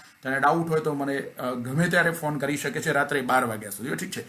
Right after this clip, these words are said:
બાર થી છ પછી ઊંઘવાનો સમય છે, ખાલી છ કલાક સુધી તમે ફોન ના કરી શકો, રાત્રે બાર થી સવારે છ સુધી. બાકી તમે most welcome, ગમે ત્યારે કોલ કરો અને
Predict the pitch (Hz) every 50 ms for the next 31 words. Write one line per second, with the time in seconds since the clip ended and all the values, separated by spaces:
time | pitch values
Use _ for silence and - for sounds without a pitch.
0 | - - - - - 143 147 151 156 160 160 160 - 185 175 - - 165 160 160
1 | 147 143 127 - 147 139 135 131 123 120 135 135 123 120 113 - 113 123 123 120
2 | 143 135 - 135 143 139 - - - 214 214 - - 156 151 147 143 - 135 127
3 | 127 131 113 117 123 - - 123 117 127 139 143 135 120 113 107 104 - - -
4 | 131 123 - - - - - - - 127 147 143 147 147 139 131 127 123 120 -
5 | 135 127 - 113 - 110 123 120 - 113 101 - 80 80 - - - - - _
6 | - - 143 147 - 170 156 156 151 147 135 139 156 165 160 - - 160 156 160
7 | 156 170 156 147 127 131 135 139 123 131 123 123 123 117 120 127 135 - 151 160
8 | 196 202 196 - - - _ _ - 196 196 175 139 139 - -